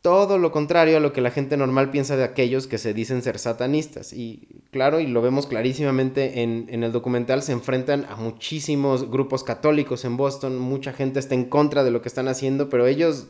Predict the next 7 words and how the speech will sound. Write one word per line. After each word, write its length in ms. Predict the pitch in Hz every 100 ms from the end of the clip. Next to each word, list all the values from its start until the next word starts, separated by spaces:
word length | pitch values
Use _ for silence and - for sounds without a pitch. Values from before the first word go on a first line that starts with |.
| _
en 180 | 113 113
sus 300 | 127 120 113 _ 92 95 78
agrupaciones 880 | 123 123 135 131 123 147 156 151 139
o 60 |
en 100 | 127
sus 140 | 123 123
reuniones 800 | 123 127 135 143 147 143 139